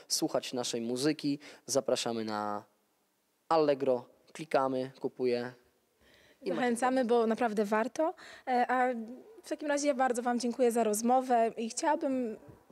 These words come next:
Speaker 2: was zachęcić, abyście złożyli naszym widzom jeszcze, e, raz życzenia, e, świąteczne, noworoczne w dwóch językach.
Speaker 1: W takim razie, e, wszystkim, e, słuchaczom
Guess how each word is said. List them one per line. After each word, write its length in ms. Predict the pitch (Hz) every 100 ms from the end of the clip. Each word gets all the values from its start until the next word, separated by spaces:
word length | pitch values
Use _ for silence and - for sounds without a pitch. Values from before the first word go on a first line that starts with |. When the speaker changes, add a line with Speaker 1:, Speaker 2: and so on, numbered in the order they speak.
| - _ - -
Speaker 2:
was 120 | 247
zachęcić, 400 | 233 220 311 247
abyście 320 | 226 - 240
złożyli 420 | 226 233 262 247 247 - 247
naszym 240 | 233 226
widzom 260 | 214 214 214
jeszcze, 260 | 214 226
e, 300 | 214 208 214
raz 200 | 214 220
życzenia, 580 | 226 208 226 220 208 208 202 220 208
e, 40 |
świąteczne, 640 | 214 - 208 233 - 247 220
noworoczne 680 | 214 214 226 254 - 226 233 - -
w 80 | 392
dwóch 180 | 381 247
językach. 580 | 208 180 - - - _ _ _ _ - _ - -
Speaker 1:
W 60 | -
takim 260 | 147 160
razie, 480 | 156 139 139 135 127 131 135 -
e, 60 |
wszystkim, 560 | - - 156 - 143 135
e, 240 | - 139 139
słuchaczom 680 | - 147 143 - 135 127